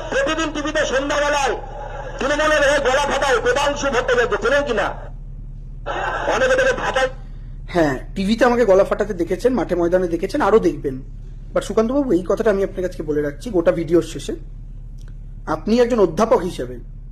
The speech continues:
Speaker 2: আজকে যে আক্রমণটা করেছেন, আপনি করতেই পারেন, কিন্তু একটা জিনিস মাথায় রাখবেন, আপনার বয়সটা আর আমার বয়সটা এক না। আমি আপনাকে যদি আরো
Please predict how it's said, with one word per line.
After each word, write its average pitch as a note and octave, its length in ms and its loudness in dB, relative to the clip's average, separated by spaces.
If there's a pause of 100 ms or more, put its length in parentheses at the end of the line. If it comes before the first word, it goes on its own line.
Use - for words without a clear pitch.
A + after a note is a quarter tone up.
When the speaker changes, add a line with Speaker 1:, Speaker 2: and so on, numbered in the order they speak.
(460)
Speaker 2:
আজকে F#3 180 -4
যে G3+ 100 4
আক্রমণটা G#3+ 440 2
করেছেন, D#3+ 360 -4 (640)
আপনি F#3+ 140 -8
করতেই E3+ 320 -4
পারেন, B2 240 -8 (520)
কিন্তু - 140 0
একটা G#3 160 0
জিনিস G#3+ 160 -4
মাথায় E3 200 2
রাখবেন, B2+ 340 -6 (680)
আপনার G3 300 -2
বয়সটা G#3 260 2
আর A3 60 2
আমার F3 160 0
বয়সটা E3 260 -2
এক C3+ 160 -10
না। C3 140 -10 (800)
আমি A#3+ 580 6
আপনাকে A3 380 0
যদি B3 220 2
আরো C4+ 180 6